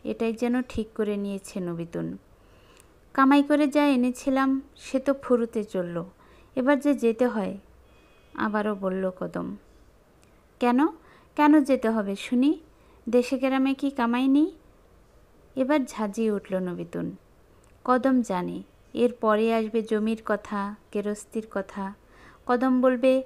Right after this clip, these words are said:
"হাতে যা রয়েছে তাতে কি আর জমি কেনা যাবে? সামনের বার না হয় দেখা যাবে।" নবিতুন বলবে, "বর্গা নাও, ক্ষেতের কাম করো।" কদম বলবে,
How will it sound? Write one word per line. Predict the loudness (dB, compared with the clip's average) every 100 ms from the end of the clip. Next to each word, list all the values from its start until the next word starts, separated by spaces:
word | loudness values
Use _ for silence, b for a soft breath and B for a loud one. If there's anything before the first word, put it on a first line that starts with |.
| b b b
"হাতে | -2 -2 -2
যা | 0 0 0
রয়েছে | 0 -2 -2 -2 -2
তাতে | -2 -4 -4
কি | -2 -2
আর | -2
জমি | -2 -2 -2
কেনা | -2 -4 -2
যাবে? | -4 -2 -4 -4 -10 b b b b b
সামনের | -2 2 2 2
বার | 2 2
না | 4
হয় | 4 2
দেখা | 0 -4 -6
যাবে।" | -8 -8 -8 -14 _ _ -4
নবিতুন | -2 -2 0 0 2
বলবে, | 0 2 0 -2 B B B
"বর্গা | 2 2 4 2
নাও, | 2 0 -4 -8
ক্ষেতের | -8 -4 -4
কাম | -2 -4 -2
করো।" | -4 -4 -2 -4 -12 b b b b b 0
কদম | 2 4 4
বলবে, | 4 2 0